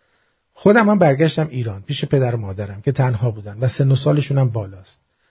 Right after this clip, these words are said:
در خدمتشون هستم، بچه‌ها رو هم ساپورت می‌کنم، حتی به مادر ایشون هم که زن مسن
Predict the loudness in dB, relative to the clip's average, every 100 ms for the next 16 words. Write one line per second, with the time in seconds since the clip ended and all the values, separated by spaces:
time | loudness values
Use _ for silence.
0 | _ 2 4 2 2 0 0 -2 -2 -4
1 | -6 -2 -2 0 0 2 0 -2 -4 -2
2 | -4 -4 -2 0 0 0 0 0 0 0
3 | 0 0 0 0 0 0 0 2 2 0
4 | -2 -2